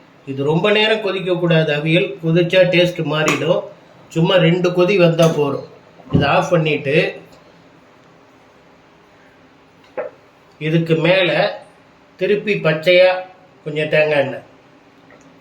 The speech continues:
இதுல இன்னொரு மெயின் என்னன்னா அவியலுக்கு தாளிப்பு கிடையாது. கடுகு, உளுத்தம்பருப்பு, ஜீரகம் எந்த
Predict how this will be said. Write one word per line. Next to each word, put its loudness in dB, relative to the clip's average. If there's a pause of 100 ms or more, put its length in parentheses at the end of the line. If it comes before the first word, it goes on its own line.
(120)
இதுல -2
இன்னொரு 4 (120)
மெயின் 4
என்னன்னா 2 (720)
அவியலுக்கு 2 (160)
தாளிப்பு 0 (120)
கிடையாது. 2 (680)
கடுகு, 4 (120)
உளுத்தம்பருப்பு, 2 (140)
ஜீரகம் 4 (240)
எந்த 6